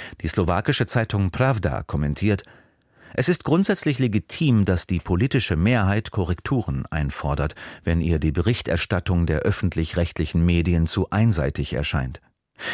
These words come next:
Dies gilt umso mehr, wenn auch eine Mehrheit der Bürger mit dem Niveau unzufrieden ist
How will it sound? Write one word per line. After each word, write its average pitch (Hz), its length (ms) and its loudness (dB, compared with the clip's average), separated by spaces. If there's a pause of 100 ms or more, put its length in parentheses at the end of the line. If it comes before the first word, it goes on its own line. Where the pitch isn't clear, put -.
(160)
Dies 156 160 4
gilt 151 240 2
umso 147 320 4
mehr, 120 360 4
wenn 127 200 4
auch 117 240 0
eine 110 240 4
Mehrheit 110 560 4
der 92 80 2
Bürger 87 640 2
mit 78 180 -2
dem 73 140 0
Niveau 78 500 2
unzufrieden 87 760 0
ist - 280 -2